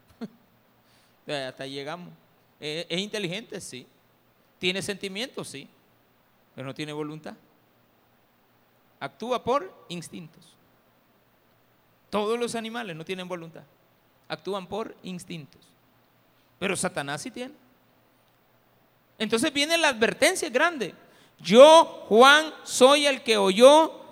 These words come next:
y vio estas cosas. Y después que las hube oído y visto, me postré para adorar a los pies del ángel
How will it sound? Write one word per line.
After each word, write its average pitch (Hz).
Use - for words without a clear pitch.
y 233
vio 277
estas 262
cosas. 269
Y 277
después 294
que 247
las 208
hube 302
oído 269
y 285
visto, 311
me 247
postré 254
para 247
adorar 226
a -
los 240
pies 277
del 247
ángel 320